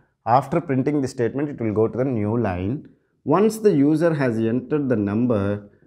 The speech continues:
I need to store it in a variable. As the number is an integer, I'm using a format specifier as percentage d,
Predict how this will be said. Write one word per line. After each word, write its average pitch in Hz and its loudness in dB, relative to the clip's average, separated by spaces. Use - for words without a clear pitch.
I 117 0
need 156 2
to 185 2
store 139 4
it 139 -4
in 113 -2
a 143 -2
variable. 104 0
As 156 4
the 156 0
number 135 0
is 123 -2
an 110 -4
integer, 110 -4
I'm 113 0
using 151 0
a 147 0
format 120 0
specifier 117 0
as 135 -2
percentage 107 -4
d, 113 -2